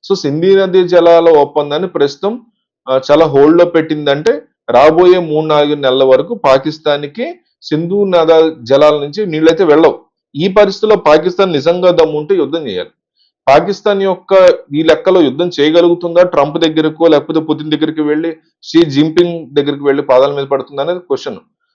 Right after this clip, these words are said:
"సంధి చేయించండి మహాప్రభు" అని. ఎందుకంటే ఈ పహల్గమ్, ఆ, సంఘటన జరుగుతుండగా ఒక బీఎస్ఎఫ్ సైనికుడు దారి తప్పి పాకిస్తాన్లోకి వెళ్ళాడు.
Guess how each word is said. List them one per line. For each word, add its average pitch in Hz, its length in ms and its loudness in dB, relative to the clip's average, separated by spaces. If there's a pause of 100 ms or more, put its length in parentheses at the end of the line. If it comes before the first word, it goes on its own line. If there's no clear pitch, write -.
"సంధి 160 280 0
చేయించండి 160 440 0
మహాప్రభు" 143 520 -2
అని. 101 140 -4 (320)
ఎందుకంటే 170 300 0
ఈ 202 40 -4
పహల్గమ్, 190 840 2 (460)
ఆ, 131 120 4
సంఘటన 147 420 -2
జరుగుతుండగా 156 560 0
ఒక 170 180 -4
బీఎస్ఎఫ్ 156 880 0
సైనికుడు 147 800 -4
దారి 131 280 2
తప్పి 165 260 -6
పాకిస్తాన్లోకి 156 600 -2
వెళ్ళాడు. 87 200 -10